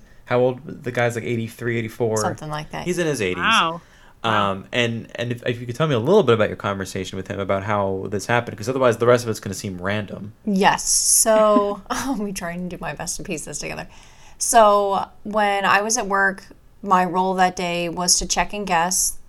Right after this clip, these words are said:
Speaker 2: that were coming into the preview center,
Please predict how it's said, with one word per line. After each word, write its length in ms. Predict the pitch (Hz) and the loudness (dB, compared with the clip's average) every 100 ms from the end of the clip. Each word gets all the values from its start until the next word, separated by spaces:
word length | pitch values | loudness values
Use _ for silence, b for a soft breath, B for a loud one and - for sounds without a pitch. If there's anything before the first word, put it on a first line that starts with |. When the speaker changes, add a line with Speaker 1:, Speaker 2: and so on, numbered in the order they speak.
| - | -8
Speaker 2:
that 160 | 175 165 | -4 -2
were 100 | 165 | -4
coming 280 | 190 180 | -4 -4
into 500 | 165 170 170 180 170 | -6 -6 -6 -4 -4
the 220 | 170 175 185 | -4 -4 -4
preview 360 | 202 180 170 | -2 -2 0
center, 520 | 165 151 151 151 175 | 2 0 -2 -6 -8